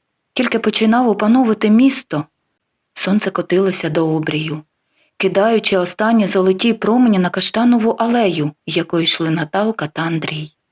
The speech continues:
Вони мовчали, заглиблені кожен у власні думки. Він тримав її під руку, а другу засунув у кишеню чорних джинсів,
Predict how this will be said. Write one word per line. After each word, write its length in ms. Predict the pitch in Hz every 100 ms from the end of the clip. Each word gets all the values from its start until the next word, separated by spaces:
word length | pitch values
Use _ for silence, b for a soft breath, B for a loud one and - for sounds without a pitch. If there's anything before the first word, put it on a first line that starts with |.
| _ _ _ _ _ _ _ _ -
Вони 300 | 156 151 202
мовчали, 680 | 214 208 - 160 156 160 151 _ _ _ _ _ -
заглиблені 680 | 175 190 156 214 240 208 180
кожен 400 | 175 233 247 208
у 40 | 185
власні 400 | 196 233 - 240
думки. 520 | 247 240 - 156 147 _ _ _ _ _ _ _ _ -
Він 260 | 165 180 190
тримав 340 | 175 180 180
її 120 | 180
під 240 | 165 175 165
руку, 400 | 190 202 - 151 _ _ _ _ _
а 120 | 190
другу 360 | 185 226 247 214
засунув 500 | 196 190 247 254 196
у 60 |
кишеню 460 | 190 - 226 247 233
чорних 420 | - 262 262 247
джинсів, 640 | 220 269 208 147 - 151